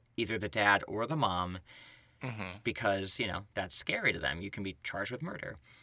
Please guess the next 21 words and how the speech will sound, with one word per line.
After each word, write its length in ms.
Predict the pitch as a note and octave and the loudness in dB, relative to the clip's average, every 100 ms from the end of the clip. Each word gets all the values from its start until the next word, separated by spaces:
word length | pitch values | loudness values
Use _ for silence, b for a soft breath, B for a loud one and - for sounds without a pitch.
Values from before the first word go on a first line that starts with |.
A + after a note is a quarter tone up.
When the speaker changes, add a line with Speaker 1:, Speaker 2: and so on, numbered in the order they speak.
| b b b b b | b b b b b
Speaker 2:
Yeah. 160 | - - - | 2 2 4
Speaker 1:
And 440 | A2 A2 G#2+ G#2+ - | 4 6 4 0 0
they 100 | A#2+ | 2
get 140 | A2+ - | 4 4
all 220 | B2+ E3 | 6 6
of 80 | D#3+ | 4
them 100 | D#3+ | 2
in 80 | D#3+ | 2
the 80 | |
D 180 | D3 C#3 | 2 4
A's 180 | B2 A2+ | 4 2
office 340 | G2+ G2 G#2 - | 0 0 0 0
together, 400 | F#2+ G2 F2+ F#2 | 0 -2 -2 -4
and 140 | F#2 | -4
they're 60 | G2 | 0
talking 320 | A#2 G#2 G#2 | 2 2 0
to 100 | - | -2
all 240 | - A#2 | 4 4
three 200 | - G#2+ | 4 -2
of 100 | E2 | -4
them. 320 | - A1+ - | -6 -8 -10